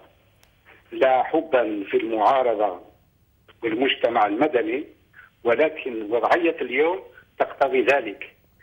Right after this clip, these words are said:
لأن هناك شبه إجماع في الطبقة السياسية تتحدث عن دستور توافقي،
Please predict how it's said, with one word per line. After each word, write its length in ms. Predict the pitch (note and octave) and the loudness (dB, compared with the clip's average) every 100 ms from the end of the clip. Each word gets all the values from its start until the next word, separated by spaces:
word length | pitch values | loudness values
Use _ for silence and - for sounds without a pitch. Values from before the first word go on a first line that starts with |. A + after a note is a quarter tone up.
| - - _ | -20 -20 _
لأن 340 | A#2 D3 C3+ C3+ | -8 -4 0 0
هناك 460 | A#2 B2+ D#3+ D#3 | 2 2 0 0
شبه 300 | C3 F#3+ - | -2 -2 -2
إجماع 540 | A#2+ - G2 G#2+ C3+ - - _ _ _ _ _ - - - | -4 -4 -2 0 0 -2 -14 _ _ _ _ _ -20 -20 -12
في 60 | F3+ | -10
الطبقة 500 | - - D#3+ C#3+ B2+ | -6 0 0 2 -2
السياسية 680 | - A2+ A#2+ - A#2 C#3 | -4 -2 -2 -2 -2 0
تتحدث 600 | D#3 - A#2 - - B2 | 0 -2 0 0 -2 -2
عن 280 | G#2 B2+ D#3+ - - - - | 0 2 0 -4 -14 -12 -2
دستور 340 | - - E3+ | -2 2 0
توافقي، 680 | E3+ A#2+ C#3+ D#3 - - A2+ | 2 2 2 0 -6 -8 -10